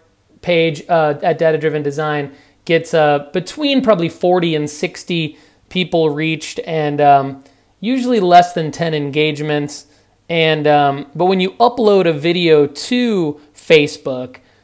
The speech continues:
you're gonna be more likely to get double that, usually around, uh, between sixty and eighty engagements, and, um,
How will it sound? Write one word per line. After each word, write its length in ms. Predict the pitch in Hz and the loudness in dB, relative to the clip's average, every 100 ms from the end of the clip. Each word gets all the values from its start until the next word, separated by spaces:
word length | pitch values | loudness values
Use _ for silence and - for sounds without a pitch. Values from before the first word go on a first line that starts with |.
| _ | _
you're 140 | 165 170 | -6 -2
gonna 160 | 180 | -2
be 120 | 160 165 | -2 -2
more 220 | 165 175 | -2 0
likely 320 | 165 160 160 | 0 -2 -2
to 100 | 147 | -4
get 600 | 147 151 151 151 - 147 | 2 2 2 -2 -10 0
double 380 | 165 165 180 165 | 2 4 4 2
that, 400 | 160 160 165 - | 2 2 -2 -4
usually 360 | 160 165 160 160 | -6 -6 -2 0
around, 500 | 156 151 147 143 135 _ _ _ _ _ | 0 -2 -4 -6 -12 _ _ _ _ _
uh, 140 | 160 | -2
between 380 | 147 156 175 160 | -2 -4 -4 -6
sixty 480 | - 180 175 185 165 | -4 -6 -6 -4 -4
and 100 | 147 | -2
eighty 600 | 160 160 160 160 151 - _ _ _ | -4 -4 -4 -4 -8 -12 _ _ _
engagements, 840 | 165 165 160 160 147 160 156 151 151 | -6 -4 -2 -2 -2 -4 -2 -4 -6
and, 360 | 160 151 147 143 | -4 -4 -2 0
um, 400 | 139 135 135 | 0 -2 -10